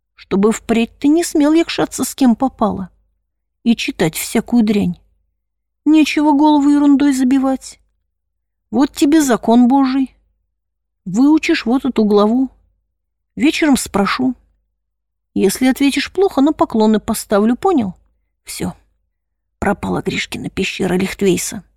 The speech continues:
Теперь он не даст мне почитать тайны мадридского двора.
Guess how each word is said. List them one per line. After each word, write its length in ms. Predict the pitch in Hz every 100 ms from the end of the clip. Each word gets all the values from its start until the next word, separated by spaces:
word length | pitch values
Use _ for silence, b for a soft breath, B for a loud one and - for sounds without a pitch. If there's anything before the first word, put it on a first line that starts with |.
| _ _ _ _ _ _ _ _ _ _ _ _ _
Теперь 400 | - 208 240 240
он 140 | 226 214
не 100 | 214
даст 380 | 214 220 - -
мне 160 | 202
почитать 600 | 196 196 - - 202 - -
тайны 280 | 220 190
мадридского 680 | 190 185 190 190 - - 226
двора. 340 | 214 220 -